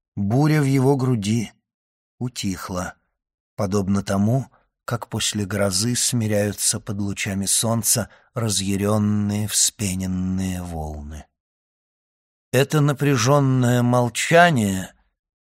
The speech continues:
эта борьба с самим собой длилась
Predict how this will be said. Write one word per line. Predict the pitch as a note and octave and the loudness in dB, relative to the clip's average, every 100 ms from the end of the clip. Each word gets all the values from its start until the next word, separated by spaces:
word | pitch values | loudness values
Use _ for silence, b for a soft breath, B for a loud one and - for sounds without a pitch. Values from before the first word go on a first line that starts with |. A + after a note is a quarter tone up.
| _ _ - | _ _ -4
эта | B2 A#2 | -2 0
борьба | G#2 B2 A#2+ A2 D3 C#3 | 2 4 4 6 6 8
с | - | 4
самим | - - B2+ C#3 C3+ | 2 2 2 2 2
собой | A#2 - A2+ A2 C#3 E3 C3+ | 2 2 4 4 2 2 0
длилась | G2+ B2 C#3 C#3+ C#3 - - | -2 0 2 2 0 0 -4